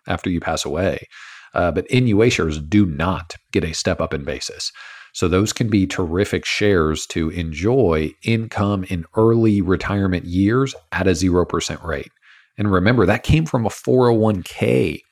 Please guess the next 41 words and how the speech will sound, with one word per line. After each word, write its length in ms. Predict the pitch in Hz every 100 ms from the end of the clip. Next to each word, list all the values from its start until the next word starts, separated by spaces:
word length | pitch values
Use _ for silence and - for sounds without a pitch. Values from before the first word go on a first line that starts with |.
| -
And 400 | 98 101 95 98
one 160 | 113
thing 100 | 123
we 140 | 117 101
talk 220 | 107 104
a 40 |
lot 160 | 95 92
about 320 | 82 92 113
is, 220 | 85 78 - - - -
you 80 |
know, 140 | 92 92
if, 180 | 87 - -
if 160 | 95
you 240 | 95 117 147
have 580 | - 104 117 82 - -
pre-tax 580 | 107 107 - 90 -
assets 580 | 80 85 - - - -
that, 300 | 104 90 -
that 200 | 95 87
surpass 640 | - - 87 98 85 76 -
three, 380 | - 101 98 87
four 280 | - 98
million 360 | 92 90 90 78
dollars, 480 | 78 82 110 127 - - - - - _ _ -
part 440 | - 143 180 190
of 140 | 135
those 240 | 101 107 -
pre-tax 520 | - 117 101 90 -
assets, 380 | 107 101 80 -
four 300 | - 92 95
oh 20 |
one 160 | 92 92
K, 220 | 98 92
pension, 500 | - 98 92 95 87
I 220 | 85 95
R 200 | 92 90
A, 240 | 90 90 87
all 280 | 85 92
of 80 | 98
that 180 | 92 87
combined, 460 | 90 87 92 85